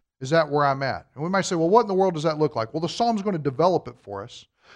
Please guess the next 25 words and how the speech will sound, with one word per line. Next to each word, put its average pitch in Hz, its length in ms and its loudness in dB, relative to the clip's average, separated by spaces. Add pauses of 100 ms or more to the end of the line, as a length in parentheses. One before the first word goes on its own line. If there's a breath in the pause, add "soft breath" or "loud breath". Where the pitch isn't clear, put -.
But 202 140 2
notice, 220 420 4
it's, - 340 -6
it's 196 200 -2
a 190 40 2
place - 540 2
where 214 200 4
we 202 340 2
need 254 260 0
to 156 80 0
be 139 640 0 (240)
in 196 160 0
relation 185 540 2
to 147 100 -12
God. 139 680 4 (640 soft breath)
And 196 140 4
then 247 240 4
if 185 160 -2
that's 254 260 4
the 180 100 -2
case, 214 680 -2 (480)
God 247 360 10
then 269 200 2
provides 190 540 4
a 185 200 2